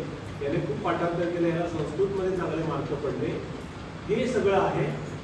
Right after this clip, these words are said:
पण जीवनामध्ये तुम्हाला हे मार्क उपयोगी पडतात का? जेव्हा आयुष्याचं जे तुम्हाला गाडं चालवायचं आहे,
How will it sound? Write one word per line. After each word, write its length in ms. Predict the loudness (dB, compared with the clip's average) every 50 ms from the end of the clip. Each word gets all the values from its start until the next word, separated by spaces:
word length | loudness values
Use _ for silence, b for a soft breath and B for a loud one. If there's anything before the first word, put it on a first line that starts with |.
| 0
पण 180 | 2 2 2 4
जीवनामध्ये 880 | 4 4 4 4 4 4 2 2 2 2 0 0 2 4 6 6 6 6
तुम्हाला 540 | 4 4 4 4 4 4 4 2 2 0 -2 -4 -6 -6 -8 -10 -10 -10 -10 -10 -10 -10 -10 -10 -10 -10 -10 -10 -10 -10 -10 -10 -10 -10 -10 -10 -10 -10 -10 -6 0
हे 140 | 4 4 6
मार्क 340 | 6 6 6 6 6 6
उपयोगी 500 | 6 6 6 4 4 4 6 6 6 6
पडतात 360 | 6 4 4 2 4 2 2 2
का? 400 | 0 0 0 0 0 0 0 -2 -6 -8 -10 -10 -10 -10 -10 -10 -10 -10 -10 -10 -10 -10 -10 -10 -10 -10 -10 -10 -10 -10 -8 -8 -8 -8 -8 -8 -8 -10 -10 -10 -4 2
जेव्हा 240 | 4 6 6 6 6
आयुष्याचं 460 | 6 6 6 6 6 4 2 2 4
जे 160 | 4 4 4 4
तुम्हाला 300 | 4 2 2 2 4 4
गाडं 300 | 4 4 4 4 4 2
चालवायचं 440 | 2 2 2 2 0 0 0 -2
आहे, 520 | -2 0 0 0 0 0 -2 -2 -4 -8